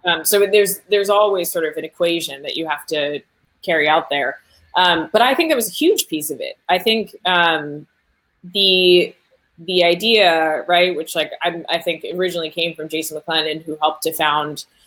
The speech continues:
Speaker 2: the organization, was we need to make sustainability wherever possible, elegant and easy to understand. And so
Speaker 1: Yeah.
Speaker 2: that was a huge part of the consideration in creating, like, the graphics of the label, right?
Speaker 1: Yeah.
Speaker 2: So how do we make it,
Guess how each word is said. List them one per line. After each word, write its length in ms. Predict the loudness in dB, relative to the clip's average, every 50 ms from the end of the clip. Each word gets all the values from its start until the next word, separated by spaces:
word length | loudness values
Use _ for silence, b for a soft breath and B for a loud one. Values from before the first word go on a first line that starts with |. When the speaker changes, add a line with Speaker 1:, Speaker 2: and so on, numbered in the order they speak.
| _ _
Speaker 2:
the 60 | 2
organization, 840 | 4 4 4 4 2 2 2 2 2 2 2 2 2 0 0 -4 -12 _ _ _ _ _ _ 0
was 560 | 4 4 6 6 4 4 2 0 -4 -6 -10 _ _ _ _ _ _ _ _ _ _ _ _
we 220 | -6 -2 0 2 4
need 260 | 4 4 4 2 0
to 100 | -4 -4
make 260 | 0 0 2 2 0
sustainability 1160 | 0 -2 -4 -2 -2 0 0 2 2 2 2 4 4 4 4 4 4 4 2 2 2 0 -2 -6 _ _ _ _ _ _ _ _ _ _ _ _ _ _ _ _ _ _ _ _ _ -2
wherever 520 | 2 4 6 6 6 4 4 4 2 0
possible, 720 | 0 0 0 0 0 0 -2 -4 -2 -2 0 0 0 0 2
elegant 480 | 2 2 4 2 2 0 0 -2 -2 -2 -8
and 140 | -10 -10 -8
easy 280 | -6 -6 -6 -4 -6 -8
to 120 | -8 -8 -10
understand. 800 | -10 -10 -10 -10 -8 -6 -6 -4 -4 -6 -6 -10 -14 -18 -20 _ -6 -4
And 160 | -2 0 2
so 100 | 4 4
Speaker 1:
Yeah. 60 | 4
Speaker 2:
that 140 | 4 4 2
was 120 | 2 0 -4
a 40 |
huge 240 | -6 -8 -12 -6 0
part 120 | 2 4 4
of 60 | 4
the 60 | 2 0
consideration 720 | -6 -4 -2 2 4 4 6 4 4 2 -2 -4 -4 -4 -2
in 340 | 0 2 2 2 0 -2 -6 -6
creating, 460 | 0 4 6 6 6 6 6 4 2
like, 260 | 2 0 0 0 -4 -6
the 140 | -4 -4 -2
graphics 640 | 2 4 4 4 4 2 0 -2 -4 -4 -2 0
of 120 | -2 -2 -2
the 100 | -2 -4
label, 420 | -2 0 0 -2 -2 -2 -4 -2
right? 140 | 0 2 4
Speaker 1:
Yeah. 120 | 4 4
Speaker 2:
So 160 | 2 2 -2 -4
how 320 | -6 -8 _ -6 -4 -2
do 40 | 0
we 100 | 0 0
make 300 | 0 0 -2 -2 0 0
it, 240 | 2 2 2 0 -2